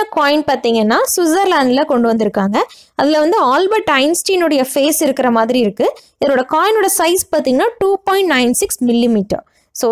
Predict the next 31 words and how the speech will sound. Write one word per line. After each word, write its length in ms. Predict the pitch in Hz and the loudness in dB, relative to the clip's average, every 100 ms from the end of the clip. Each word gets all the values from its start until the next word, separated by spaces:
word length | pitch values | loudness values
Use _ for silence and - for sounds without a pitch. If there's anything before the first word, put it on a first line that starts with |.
| 226 | 0
ஜீரோ 260 | 254 381 | 0 0
பாயிண்ட் 300 | 392 359 349 - | 0 0 -2 -2
டுவெல் 300 | 247 254 330 | -2 -2 -2
இன்ச்சஸ் 400 | 269 247 254 - | -4 -4 -8 -8
தான் 140 | 262 | -10
இருக்கு. 240 | 233 - 370 | -10 -14 -18
இந்த, 160 | 349 254 240 _ _ _ _ - - - _ _ | -18 -20 _ _ _ _ _ -20 -20 -20 _ _
so 160 | - 320 311 | -6 -2 0
இந்த 180 | 285 277 | 2 0
காயின்ல 320 | 285 349 392 | 0 0 0
பார்த்தீங்கன்னா 480 | 330 254 220 196 220 554 - _ - | 0 0 0 0 -2 -4 -10 _ -2
ஆல்பர்ட் 520 | 262 381 392 403 - | 0 0 0 -2 0
ஐன்ஸ்டீனுடைய 680 | 269 277 285 349 330 254 254 403 | 0 0 0 0 0 2 0 0
ஃபேஸ் 400 | - 233 262 269 | 0 0 0 0
இருக்கு. 280 | 226 214 403 | -2 0 0
அதுல 280 | 440 269 262 | 0 0 0
வந்து 200 | 240 262 | 0 0
அவங்களோட 380 | 339 294 240 214 220 - | 0 2 2 2 0 -2
டங்க், 380 | 247 269 339 - - _ _ | 0 0 0 -2 -4 _ _
நாக்கு 340 | 254 277 415 403 | -2 0 0 0
வந்து 200 | 302 403 | 0 2
வெளியே 280 | 403 269 302 | 2 2 2
இருக்கிற 260 | 277 254 226 | 0 0 0
மாதிரி 260 | 220 240 381 | 0 0 2
ஒரு, 220 | 302 233 220 202 202 - _ | 2 2 2 2 0 -4 _
ஒரு 140 | 226 | -4
சின்ன 220 | 269 302 320 | 0 0 0
ஸ்மைலி 400 | - 247 277 285 | 0 0 0 0
மாதிரி 240 | 240 320 | 0 0
போட்டிருக்காங்க. 520 | 311 226 208 208 208 - _ _ _ | -2 -2 -2 -2 -4 -8 _ _ _
அடுத்தது 340 | 208 214 196 | -6 -4 -2